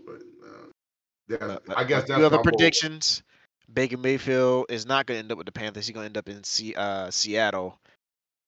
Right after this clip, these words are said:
Speaker 2: The Panthers are gonna do bad this season to get Caleb, whatchamacallit, uh, next year.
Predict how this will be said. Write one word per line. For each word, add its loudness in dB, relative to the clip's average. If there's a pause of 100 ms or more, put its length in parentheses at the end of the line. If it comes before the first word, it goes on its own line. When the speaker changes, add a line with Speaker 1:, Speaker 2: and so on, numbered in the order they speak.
Speaker 2:
The -10
Panthers -4
are -2
gonna -6 (120)
do -8
bad 0
this -8
season -8
to -20
get -10
Caleb, -8 (180)
whatchamacallit, -10 (100)
uh, -8
next -10
year. -16